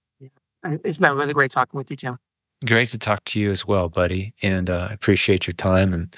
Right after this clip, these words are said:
Speaker 2: sorry we had to go audio only on this one, but the, uh, the video was, was dragging down our feed there a little bit.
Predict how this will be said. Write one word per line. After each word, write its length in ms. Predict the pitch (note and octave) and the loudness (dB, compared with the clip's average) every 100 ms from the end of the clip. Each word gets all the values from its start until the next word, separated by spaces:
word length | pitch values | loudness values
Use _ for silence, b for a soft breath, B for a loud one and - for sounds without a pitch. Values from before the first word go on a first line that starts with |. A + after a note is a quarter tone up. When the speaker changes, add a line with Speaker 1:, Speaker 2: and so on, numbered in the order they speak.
| B B B | B B B
Speaker 2:
sorry 240 | - C3 C3 | 2 2 2
we 100 | A2+ | -4
had 140 | A2+ | -4
to 40 | A2 | 0
go 220 | A2+ G2+ | 2 4
audio 380 | G#2+ G#2+ G2+ G2+ | 4 4 2 2
only 320 | G#2+ F#2+ F2+ | 0 0 0
on 160 | F2 | -2
this 200 | F2+ F2 | 0 2
one, 140 | G2+ F2+ | 2 2
but 320 | E2+ - F#2 | 0 -2 -4
the, 240 | - F#2 F2 | 0 2 4
uh, 180 | F2 | 4
the 100 | F2 | 4
video 360 | F2 F#2+ G2 F#2 | 4 6 6 4
was, 300 | F2 F2 - - | 4 0 -8 -8
was 160 | E2+ | -6
dragging 400 | F2 F#2+ F#2 F2+ | 2 4 4 0
down 220 | F2 F2+ F2 | 0 0 0
our 100 | E2+ | -4
feed 380 | - F2+ F2 | -2 -2 -2
there 160 | F#2 G2 | -2 -4
a 60 | F#2+ | -6
little 200 | G2 F#2+ | -6 -4
bit. 280 | F#2+ F#2+ | -2 -4